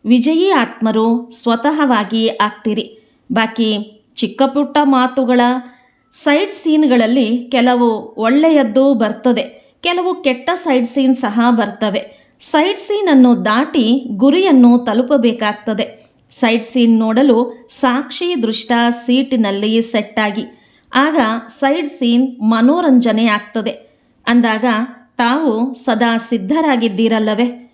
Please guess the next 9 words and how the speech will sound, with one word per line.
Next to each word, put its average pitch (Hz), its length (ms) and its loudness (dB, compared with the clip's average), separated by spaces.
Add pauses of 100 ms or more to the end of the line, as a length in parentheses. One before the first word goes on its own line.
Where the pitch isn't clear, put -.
(240)
ಏನೇ 247 480 4
ಆಗಲಿ, 247 800 0
ಮೊದಲನೇ 330 600 2
ಸಾಲಿನವರು 233 1040 2
ಎವರ್ 208 260 2
ರೆಡಿಯಾಗಿದ್ದೀರಾ? 240 800 0 (520)
ನಾಳೆಯೇ 226 580 2
ಆಗಿಬಿಟ್ಟರೆ? 285 720 2 (500)
ನಿಮಿತ್ತ 247 440 4